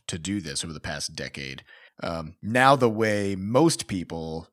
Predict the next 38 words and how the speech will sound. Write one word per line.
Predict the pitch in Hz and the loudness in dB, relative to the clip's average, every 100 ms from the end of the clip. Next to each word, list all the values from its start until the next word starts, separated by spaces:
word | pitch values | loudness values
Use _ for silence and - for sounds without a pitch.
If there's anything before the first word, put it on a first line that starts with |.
| 107 | -10
deal | 104 101 98 | -4 -2 -2
with | 92 87 - | -4 -8 -8
a | 90 | -10
bug, | 87 110 98 78 80 92 _ - | -2 0 0 -4 -10 -14 _ -10
for | 95 | -8
example, | 78 78 76 78 | -6 -8 -8 -8
in | |
a | 80 | -4
game, | 80 143 117 98 87 - - - _ | 2 4 4 0 -6 -14 -20 -20 _
is | - 104 104 98 95 | -4 -2 0 -2 -4
they | 123 135 | 0 0
leave | 120 131 127 | 2 0 0
a | 113 | 0
negative | 107 107 110 95 | -2 -2 -4 -4
review | 98 107 107 | -6 -4 -4
with | 87 117 139 | -2 0 2
a | 117 | 2
bug | 95 123 90 | 2 0 0
report | 92 - 71 57 - | -8 -8 -12 -12 -10
in | 95 | -8
it, | 76 - - _ - | -8 -8 -14 _ -6
or | 110 110 104 | 0 2 0
they | 92 98 95 95 | -2 -4 -4 -6
tweet | - 135 156 131 | -6 -2 -2 0
at | 127 123 | 2 2
the | - | 0
developer | 101 104 110 110 107 | -6 0 2 2 -2
of | 98 | -6
the | 95 | -4
game | 104 101 | -6 -6
and | 104 | -6
say, | 104 92 | -4 -4
"Here's | 90 233 175 | 2 4 4
a | |
crash | 147 - 208 190 110 92 - | 2 6 10 10 8 2 0
that | 120 | 0
I | 98 | 0
found." | 90 104 85 78 73 | -2 -4 -4 -6 -8